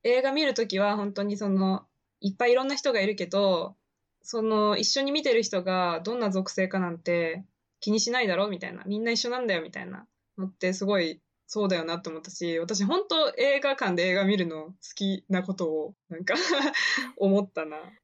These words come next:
全然知らない人たちがさ、めっちゃいてさ、別にコミュニケーション取ることもさ、一切ないけどさ、なんか一緒のものをさ、分かち合ってさ、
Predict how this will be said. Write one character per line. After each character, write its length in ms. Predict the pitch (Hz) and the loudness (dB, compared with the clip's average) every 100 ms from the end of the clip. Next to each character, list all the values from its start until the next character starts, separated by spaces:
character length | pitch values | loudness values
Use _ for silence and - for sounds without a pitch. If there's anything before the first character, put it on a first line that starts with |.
| _ _ _ _ | _ _ _ _
全 180 | 220 247 | 0 2
然 160 | 247 | 0
知 140 | 247 247 | 0 0
ら 100 | 254 | 0
な 100 | 254 | 0
い 40 | |
人 140 | - - | 0 0
た 60 | |
ち 80 | 202 | 2
が 100 | 180 | 0
さ、 200 | 190 175 | 0 0
め 120 | 175 | -2
っ 40 | 175 | -2
ち 60 | |
ゃ 40 | 185 | -2
い 80 | |
て 120 | 190 190 | 0 -2
さ、 420 | 202 170 160 - _ | 0 0 -2 -8 _
別 180 | 196 190 | -4 0
に 80 | 175 | 0
コ 120 | 214 | 2
ミ 80 | 233 | 0
ュ 40 | |
ニ 60 | 262 | 0
ケ 100 | 294 | 0
ー 20 | |
シ 80 | 247 | 0
ョ 40 | |
ン 40 | 202 | 0
取 140 | 202 | 0
る 80 | 190 | 0
こ 80 | 180 | -2
と 60 | |
も 160 | 170 170 | -4 -6
さ、 240 | 175 165 | -2 -2
一 160 | 175 - | -2 -2
切 180 | 202 175 | -2 0
な 120 | 233 | 0
い 180 | 208 - | -2 0
け 140 | 202 | 0
ど 100 | 185 | 0
さ、 440 | 190 175 165 170 - _ _ _ _ | 0 0 0 -4 -12 _ _ _ _
な 80 | 190 | -6
ん 20 | |
か 80 | 185 | -4
一 100 | 202 | -2
緒 180 | - 233 | 0 2
の 120 | 233 | 2
も 100 | 233 | 2
の 180 | 233 208 | 2 2
を 80 | 180 | 0
さ、 500 | 185 170 160 165 196 _ | -2 -2 -2 -4 -10 _
分 120 | 196 | -2
か 120 | 196 196 | -2 0
ち 140 | 214 | 0
合 60 | 208 | -2
っ 80 | |
て 120 | - 180 | -6 -6
さ、 440 | 175 156 156 | -2 -2 -2